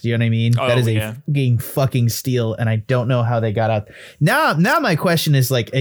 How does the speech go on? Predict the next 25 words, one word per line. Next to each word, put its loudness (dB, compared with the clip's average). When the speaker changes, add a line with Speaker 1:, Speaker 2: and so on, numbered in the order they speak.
Speaker 1:
you 0
know, 2
this 0
comes 0
back -2
around, 0
is, -2
like, -6
is 2
there, 2
like, 0
just -2
by 0
the 0
basis 2
of 2
that, 2
like, -2
are, -6
people 0
must 4
be -2
extremely 0
underpaid, -6
right? 0